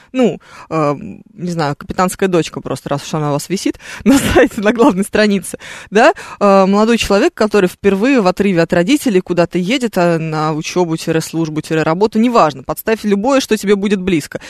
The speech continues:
И сложности, с которыми он сталкивается, проблема адаптации и первая любовь". настолько жизненно. Что может быть более жизненным вообще? Более естественным для любого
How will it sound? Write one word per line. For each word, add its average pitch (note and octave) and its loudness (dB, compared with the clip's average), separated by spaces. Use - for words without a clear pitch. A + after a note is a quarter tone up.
И G3 -2
сложности, B3 -2
с - -14
которыми F#3+ -2
он F#3 -2
сталкивается, A3 -2
проблема E3+ -2
адаптации E3 -2
и - -8
первая E3+ -2
любовь". C#3 -4
настолько F#3 -4
жизненно. E3 -2
Что - -6
может E3+ -2
быть D3+ -8
более D3 -4
жизненным D#3 -6
вообще? - -18
Более D#3+ 0
естественным F3 -2
для D#3+ -2
любого F3 0